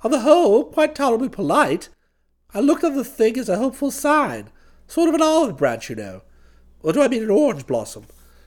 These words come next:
Whatever. The thing I'm getting at is the fact that Aunt Agatha was writing to me without calling me names seemed more or less like a step in the right direction of peace.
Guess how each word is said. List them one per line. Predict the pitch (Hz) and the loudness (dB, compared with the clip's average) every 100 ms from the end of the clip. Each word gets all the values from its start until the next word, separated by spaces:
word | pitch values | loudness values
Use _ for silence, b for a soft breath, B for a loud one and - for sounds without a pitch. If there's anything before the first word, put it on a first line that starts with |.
| b - | b -4
Whatever. | 233 330 302 131 - - | 0 2 2 0 -6 -8
The | 170 | -6
thing | 233 330 | -2 0
I'm | 277 214 | 0 2
getting | 202 311 175 | 2 2 -2
at | 110 120 | -8 -6
is | 139 | -6
the | |
fact | 165 233 240 | -4 -4 -4
that | 226 208 | -6 0
Aunt | 285 294 | -2 2
Agatha | 269 302 226 131 | 2 2 0 -2
was | 139 147 | -2 -2
writing | 165 285 240 | 0 0 0
to | 160 | -8
me | 120 120 b b | -10 -12 b b
without | 170 254 339 | 0 2 0
calling | - 330 302 247 | 0 -2 -2 -4
me | |
names | 226 247 247 135 127 143 - b b b | -6 -2 -2 -2 -8 -14 -20 b b b
seemed | - 285 247 226 | -6 -4 -4 0
more | 294 370 | 2 4
or | 330 | 0
less | 190 120 - | -2 -6 -6
like | 175 | -6
a | |
step | - - 196 - | -6 -6 -8 -8
in | 190 | -6
the | 180 | -2
right | 123 123 | -2 -4
direction | 262 247 - 160 | -2 -2 -2 -8
of | 147 | -10
peace. | - 349 269 113 - - | 2 2 2 -2 -12 -14